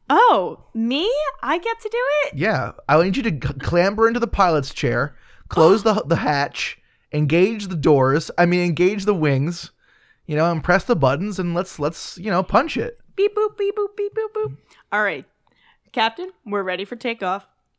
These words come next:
Speaker 1: Hey,
Speaker 2: Y-,
Speaker 1: every-
Speaker 2: well, you're, you're the captain, Gabba, so.
Speaker 1: Oh, no. Okay, well, all right, everybody.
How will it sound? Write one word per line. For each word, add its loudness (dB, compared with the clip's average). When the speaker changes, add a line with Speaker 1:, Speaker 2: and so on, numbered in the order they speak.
Speaker 1:
Hey, -12
Speaker 2:
Y-, -4
Speaker 1:
every- -2
Speaker 2:
well, 4
you're, 4
you're 0
the 2
captain, -2
Gabba, -4
so. -4
Speaker 1:
Oh, 4
no. 0
Okay, -8
well, -8
all 2
right, -2
everybody. -6